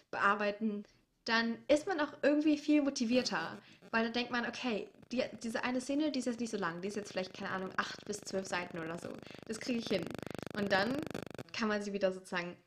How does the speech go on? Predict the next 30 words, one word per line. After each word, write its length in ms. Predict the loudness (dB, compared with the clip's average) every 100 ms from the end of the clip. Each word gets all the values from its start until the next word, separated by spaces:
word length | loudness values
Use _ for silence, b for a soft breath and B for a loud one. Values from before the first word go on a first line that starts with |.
| _
zurück 440 | 0 4 6 4
in 100 | 2
das 160 | 0 2
Dokument 500 | 2 4 4 2 0
packen, 440 | 0 2 2 2 2
weil 200 | 2 2
sie 60 |
ja 100 | 0
dann 160 | 0 0
schon 180 | -2 -2
fertig 340 | -2 -2 -2
überarbeitet 520 | -2 2 2 2 2
ist. 140 | 0 0 B B B B _
Und 140 | 2
dann 120 | 4 4
nimmt 140 | 4
man 120 | 4
die 100 | 4
nächste 380 | 4 2 0 -2
und 120 | 0
das 100 | -4
ist 160 | -2 0
wieder 200 | 2 2
so 80 | 0
klein 360 | -2 -4 -4
und 100 | -8
das 100 | -10
ist 120 | -8
alles 260 | -4 -2 -2
viel 340 | 0 2 0